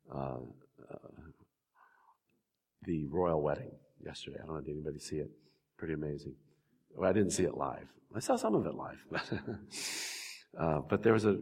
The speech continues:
there's a pretty interesting sermon by an American, uh,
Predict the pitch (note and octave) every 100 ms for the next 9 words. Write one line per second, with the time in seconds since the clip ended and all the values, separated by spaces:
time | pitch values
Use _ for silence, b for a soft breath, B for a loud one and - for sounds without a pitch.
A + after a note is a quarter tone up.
0 | E2+ A2+ D#3 E3 - - D#3 F3+ G#3+ F#3
1 | F3+ D#3 D3+ B2+ - F3+ G3 D2 - E2+
2 | E2+ F2 E2+ E2 E2+ G2 G2+ G2 F#2+ E2
3 | - - B B B B - D#2 C#2+